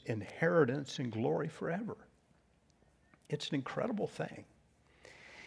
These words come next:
And Paul seems to be teaching us that in a growing knowledge of Jesus, there's the willingness to lay aside things that compete with that growing knowledge,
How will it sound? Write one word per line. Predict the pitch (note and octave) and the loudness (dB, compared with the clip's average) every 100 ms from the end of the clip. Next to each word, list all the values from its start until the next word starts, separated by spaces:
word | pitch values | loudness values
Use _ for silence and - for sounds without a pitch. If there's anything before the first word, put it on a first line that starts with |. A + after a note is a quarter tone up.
| - - | -20 -2
And | - B2+ | 2 2
Paul | - - F#2 - | 2 0 4 4
seems | - F3 F#3 D#3+ | 2 0 0 -2
to | D3+ | -2
be | D3 | -2
teaching | D#3+ - E3+ D#3+ C#3 A2 | -4 -2 -4 -2 -2 -2
us | G#2 - | -2 0
that | B2+ A#2 - | 2 2 2
in | C#3 | -2
a | C3+ | -2
growing | G2+ B2+ D#3 D3+ B2 | 0 2 2 2 2
knowledge | A2 B2+ E3 D#3 C3+ | 2 0 2 0 -2
of | C#3 | -6
Jesus, | A2 B2 C#3 B2+ G2+ - - | -4 -2 0 -2 -4 -6 -2
there's | D3 D3+ | -2 -2
the | - | -2
willingness | A2 A2 C#3 D#3+ B2 A2 - | 0 2 4 4 2 -2 -4
to | G#2 | -2
lay | G2 G#2 | 2 2
aside | G2+ - G2 G#2+ B2+ - | 2 0 2 2 0 -2
things | B2+ B2+ - | -2 -2 -4
that | A#2 | -8
compete | - F#2+ - C3+ - | -6 -8 -2 -2 -2
with | A#2 - | -6 0
that | G#2+ G2 | 0 0
growing | G#2 G2+ G2 | 0 0 0
knowledge, | G#2 G#2 B2 C3 - | -2 0 0 -2 -8